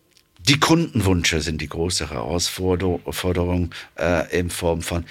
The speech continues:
jeder, jeder Kunde hat einen anderen Wunsch, wie, äh, das Gerät sein sollte. Äh, und ich denke, das ist auch der Vorteil von, von Offenbach und von Dematic. Wir tun, was die Konkurrenz nicht tut in dieser Form.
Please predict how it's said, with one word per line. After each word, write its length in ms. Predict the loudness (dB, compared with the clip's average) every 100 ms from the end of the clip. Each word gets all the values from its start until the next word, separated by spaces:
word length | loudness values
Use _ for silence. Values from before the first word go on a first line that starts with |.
| -12
jeder, 500 | -4 2 2 2 0
jeder 220 | 0 0 -2
Kunde 320 | -2 0 0
hat 120 | -2
einen 80 | -4
anderen 440 | -2 0 0 -2
Wunsch, 400 | -2 -2 -2 -4 _ _
wie, 500 | -4 0 2 0 -2
äh, 400 | -4 -4 -2 -4
das 220 | -4 -4 -2
Gerät 480 | -2 -2 -2 -4 -16 _ -8
sein 380 | -4 -2 0 -2
sollte. 460 | -2 -2 -4 -8 -10 -18 -18 -4
Äh, 300 | 2 2 2 0
und 100 | 2
ich 120 | 2 2
denke, 200 | 0 0
das 120 | 2
ist 60 |
auch 140 | 2 2
der 140 | 0
Vorteil 520 | 0 -2 2 2 2
von, 340 | 0 -2 -2 -4
von 240 | -4 -2
Offenbach 580 | 0 0 0 0 0 -2 -8 -8
und 140 | -6
von 160 | -2 -2
Dematic. 600 | 0 2 0 0 -6 -10 -20 -20 -20 _ _ 0
Wir 220 | 2 2
tun, 320 | 0 2 2
was 160 | 2 0
die 140 | -4
Konkurrenz 640 | -4 -4 -2 -2 -2 -4 -4
nicht 340 | -4 -4 -8
tut 340 | -12 -12 -16
in 200 | -10 -8
dieser 260 | -6 -6 -6
Form. 380 | -4 -2 -2